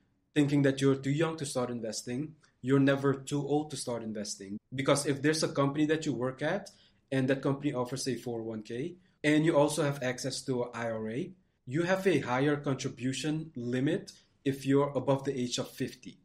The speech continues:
also called the catch-up contribution limit. This allows you to invest even more than the current limit just to catch up and allow you to grow your investments potentially at a faster rate.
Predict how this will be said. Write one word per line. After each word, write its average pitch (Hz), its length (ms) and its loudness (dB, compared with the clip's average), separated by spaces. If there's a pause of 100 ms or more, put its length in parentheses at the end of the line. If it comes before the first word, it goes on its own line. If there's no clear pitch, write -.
also 147 280 2
called 147 260 4
the 131 60 0
catch-up 131 480 -2
contribution 117 680 -6
limit. 90 220 -12 (340)
This 139 160 0
allows 180 300 4
you 165 60 -2
to 175 120 -4
invest 135 380 0
even 135 260 2
more 139 160 4
than 147 160 4
the 143 80 2
current 143 300 -2
limit 165 340 -2 (360)
just 139 280 -2
to 165 60 0
catch 147 420 -2
up - 300 -2 (180)
and 147 120 4
allow 147 220 4
you 147 100 2
to 147 100 -4
grow 123 220 0
your 123 180 0
investments 127 840 -6 (220)
potentially 131 640 -2
at 123 100 -4
a 113 60 -2
faster 113 480 -6
rate. 104 380 -10